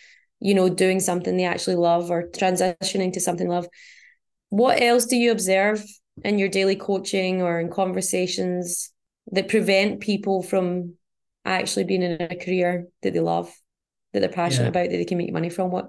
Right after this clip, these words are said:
Speaker 1: what is it?
Speaker 2: Yeah, totally. And, and, you know, if you wanna move from here to here, which is what I call the future you state, you know, what, what I can't do for anyone, Michelle, is define what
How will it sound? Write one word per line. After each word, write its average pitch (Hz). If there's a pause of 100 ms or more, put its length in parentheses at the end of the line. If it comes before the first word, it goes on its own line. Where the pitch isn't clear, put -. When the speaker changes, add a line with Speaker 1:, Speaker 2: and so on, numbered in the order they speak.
(140)
Speaker 1:
what 185
is 165
it? 196 (1000)
Speaker 2:
Yeah, 131
totally. 120
And, 120
and, 143 (460)
you 147
know, 123
if 120
you 190
wanna 202
move 151
from 123 (200)
here 123 (840)
to 127
here, 120 (760)
which 123
is 117
what 123
I 120
call 123
the 120
future 120
you 117
state, 113 (720)
you 131
know, 113 (180)
what, 160
what 175
I 175
can't 185
do 165
for -
anyone, 127
Michelle, 120
is 113 (220)
define 135
what -